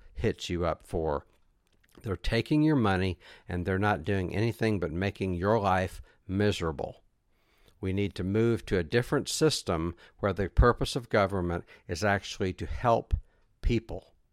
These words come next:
Continuing under the part where we're talking about rebuilding America's crumbling infrastructure, it says, "We're going to build resilient, affordable,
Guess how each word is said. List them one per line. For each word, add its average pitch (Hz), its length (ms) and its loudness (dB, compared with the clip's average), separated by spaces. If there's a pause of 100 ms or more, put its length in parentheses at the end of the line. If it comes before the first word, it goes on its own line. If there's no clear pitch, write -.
(1400)
Continuing 117 680 0
under 95 180 -2
the 87 100 -4
part 101 380 2
where 95 160 0
we're 85 120 -2
talking 95 420 -2
about 87 340 -2
rebuilding 98 560 0
America's 90 520 -2
crumbling 90 680 -2 (340)
infrastructure, 98 760 -2
it 85 140 0
says, 104 360 0
"We're 104 220 0
going 107 320 2
to 95 160 -6
build 110 560 2
resilient, 135 680 0 (340)
affordable, 92 800 2